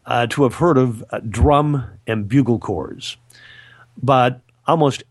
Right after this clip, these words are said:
every city in America's Midwest, and, and California too, uh, had fielded, uh, a drum and bugle corps.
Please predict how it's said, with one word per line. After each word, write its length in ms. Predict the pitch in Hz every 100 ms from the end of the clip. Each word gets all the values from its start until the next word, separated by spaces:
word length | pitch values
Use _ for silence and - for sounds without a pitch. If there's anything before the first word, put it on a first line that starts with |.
| _
every 520 | 180 190 123 123 131 117
city 680 | - 175 127 87 87 - -
in 80 | 117
America's 500 | 117 131 117 117 101
Midwest, 680 | 113 101 107 76 92 - -
and, 220 | 113 120
and 180 | 131 156
California 560 | - 202 - 170 131 95
too, 380 | 147 95 76 - _ - - - -
uh, 260 | 113 - -
had 320 | 151 143 -
fielded, 680 | - 214 185 120 107 123 123 -
uh, 140 | 117 123
a 60 |
drum 320 | 110 120 170
and 160 | 156 135
bugle 260 | 147 123 113
corps. 380 | 98 73 -